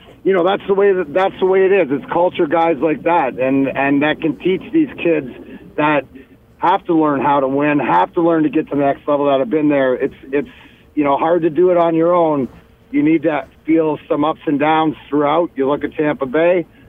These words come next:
you know, they bounced back after, uh, President's Trophy, losing the first round. So,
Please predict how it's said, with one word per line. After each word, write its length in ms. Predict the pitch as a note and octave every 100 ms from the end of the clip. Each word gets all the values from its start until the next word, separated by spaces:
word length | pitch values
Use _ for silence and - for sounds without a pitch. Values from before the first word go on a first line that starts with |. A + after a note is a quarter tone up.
| - _ _ _
you 80 | D3+
know, 140 | D3+
they 100 | C#3+
bounced 340 | C#3 C#3+ C#3+ -
back 280 | D3+ D3 D3+
after, 440 | D3 D#3 C#3+ C#3
uh, 380 | C3+ C3+ C3 B2+ -
President's 500 | - D#3 C#3 D3 B2+
Trophy, 360 | - D#3+ D#3 D#3
losing 300 | D3 D3 C#3
the 80 | C#3+
first 300 | D3+ D3+ -
round. 320 | C#3+ D3+ D#3+ -
So, 280 | D3 C#3+